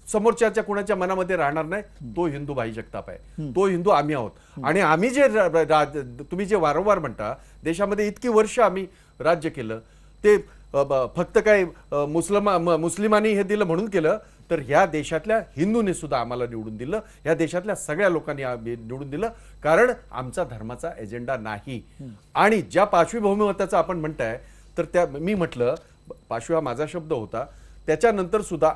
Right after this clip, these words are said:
Speaker 1: आज हे तीनशे चौऱ्याऐंशी आहेत, परंतु चारशे पेक्षा जास्त राजीवजींच्या काळामध्ये सुद्धा आमच्याकडे होतं.
Speaker 2: हम्म.
Speaker 1: परंतु आम्ही त्याचा असा गैरवापर कुठे केलेला मला तरी आठवत नाही. केला
Speaker 2: हम्म.
Speaker 1: असेल तर आम्हाला दाखवून द्या.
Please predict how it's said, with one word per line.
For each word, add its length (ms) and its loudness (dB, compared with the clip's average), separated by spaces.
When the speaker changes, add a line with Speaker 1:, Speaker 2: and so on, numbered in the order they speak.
Speaker 1:
आज 240 2
हे 60 -4
तीनशे 320 -6
चौऱ्याऐंशी 500 -4
आहेत, 100 -4
परंतु 260 -10
चारशे 300 -4
पेक्षा 300 -8
जास्त 400 -6
राजीवजींच्या 560 -2
काळामध्ये 440 0
सुद्धा 260 -6
आमच्याकडे 380 -8
होतं. 240 -10
Speaker 2:
हम्म. 360 -14
Speaker 1:
परंतु 240 -4
आम्ही 240 0
त्याचा 320 2
असा 200 -2
गैरवापर 480 2
कुठे 160 -4
केलेला 480 4
मला 200 2
तरी 160 2
आठवत 300 2
नाही. 160 -8
केला 180 8
Speaker 2:
हम्म. 60 6
Speaker 1:
असेल 240 -6
तर 60 4
आम्हाला 260 4
दाखवून 340 4
द्या. 180 0